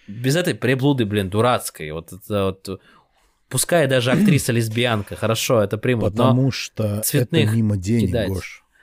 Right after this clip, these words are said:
Speaker 1: Э,
Speaker 2: Это
Speaker 1: да,
Speaker 2: мимо денег.
Speaker 1: это мимо денег, да. А потом говорят то, что у нас нет культового кино.
Speaker 2: Почему
Speaker 1: Сами же
Speaker 2: нет? Есть. Вот оно из разряда другой кино, артхаус и так далее. То есть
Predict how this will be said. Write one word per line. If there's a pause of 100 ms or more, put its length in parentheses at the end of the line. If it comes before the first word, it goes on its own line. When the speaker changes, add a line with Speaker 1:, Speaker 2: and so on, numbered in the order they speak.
(360)
Speaker 1:
Э,
Speaker 2:
Это
Speaker 1:
да,
Speaker 2:
мимо
денег.
Speaker 1:
это
мимо
денег,
да.
А
потом
говорят
то,
что
у
нас
нет
культового
кино. (240)
Speaker 2:
Почему
Speaker 1:
Сами
же
Speaker 2:
нет? (180)
Есть. (480)
Вот
оно
из
разряда
другой
кино,
артхаус
и
так
далее.
То
есть